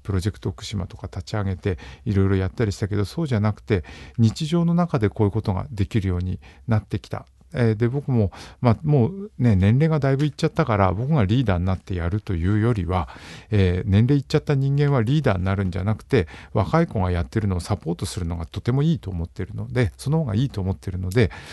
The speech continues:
あのー、そういうことがね、いろいろできると、できるような感じになんとなくなってきたのが、個人的には嬉しいかな。えー、特にその、野の鳥ビルあたりでこれから起こることを番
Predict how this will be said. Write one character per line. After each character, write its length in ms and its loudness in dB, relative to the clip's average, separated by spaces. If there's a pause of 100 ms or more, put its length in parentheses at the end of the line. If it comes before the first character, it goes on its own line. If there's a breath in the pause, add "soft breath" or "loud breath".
(280 loud breath)
あ 160 4
の 520 4
ー、 40 -20 (260 loud breath)
そ 200 -2
う 20 2
い 40 2
う 40 -4
こ 100 0
と 100 -2
が 120 -2
ね、 200 -2 (200 soft breath)
い 100 2
ろ 120 4
い 20 4
ろ 120 0
で 160 2
き 140 0
る 100 -2
と、 220 -6 (100)
で 140 0
き 140 0
る 60 0
よ 120 2
う 60 0
な 240 -4
感 240 2
じ 160 0
に 200 -2
な 120 2
ん 20 4
と 160 0
な 100 4
く 80 -2
な 120 6
っ 20 -6
て 160 -4
き 60 -6
た 100 0
の 120 0
が、 180 2 (340 loud breath)
個 140 0
人 160 2
的 180 -2
に 80 4
は 60 2
嬉 360 -2
し 140 -4
い 40 -6
か 160 -4
な。 200 4 (400 loud breath)
え 1000 2
ー、 100 -16
特 240 -4
に 120 2
そ 200 -4
の、 240 -8 (300)
野 100 -8
の 120 0
鳥 240 0
ビ 140 -6
ル 160 -2
あ 40 -2
た 140 -2
り 80 -4
で 140 -6
こ 180 -2
れ 80 2
か 100 0
ら 80 2
起 80 -2
こ 160 0
る 80 0
こ 140 -4
と 100 -4
を 40 -2 (380 loud breath)
番 140 2